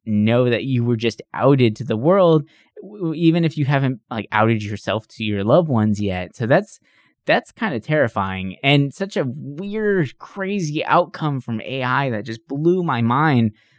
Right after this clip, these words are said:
That <laughs> I was like, "What?" 'Cause that's not what I would expect from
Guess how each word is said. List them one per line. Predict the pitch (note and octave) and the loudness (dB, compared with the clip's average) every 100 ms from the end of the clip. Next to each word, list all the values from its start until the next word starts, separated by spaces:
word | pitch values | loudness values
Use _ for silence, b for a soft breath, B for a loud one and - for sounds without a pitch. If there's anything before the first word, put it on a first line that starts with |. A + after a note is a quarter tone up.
| b | b
That | - B2 - _ | -2 0 0 _
<laughs> | E3+ - | 0 2
I | C#3+ | 0
was | C3+ A#2 | 0 -4
like, | B2 A2+ - _ | -2 -4 -6 _
"What?" | G2+ B2 D3 A#2+ b b b b _ _ | -6 -4 -4 -6 b b b b _ _
'Cause | F3 D#3+ C#3+ A#2 | 4 4 2 -12
that's | D#3+ D#3+ | -12 -4
not | G3+ F3 | -2 -2
what | F#3 F#3+ - | 2 2 2
I | C#3 | -2
would | F3+ F#3 | -2 -4
expect | F3 - B3 - - | -6 -6 -8 -8 -20
from | - G#3+ G#3+ G#3+ G#3 G#3 | -4 0 0 0 -2 -4